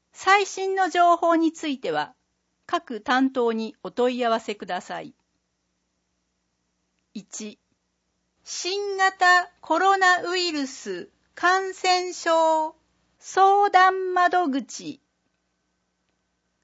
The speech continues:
次のいずれかの症状がある人は、帰国者、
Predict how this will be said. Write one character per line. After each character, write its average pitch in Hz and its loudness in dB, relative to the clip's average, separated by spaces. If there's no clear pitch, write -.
次 349 -6
の 320 4
い 226 -8
ず 285 -4
れ 359 0
か 339 2
の 339 0
症 349 0
状 330 0
が 220 0
あ 220 -2
る 208 -8
人 175 -12
は、 147 -10
帰 - -18
国 403 0
者、 262 0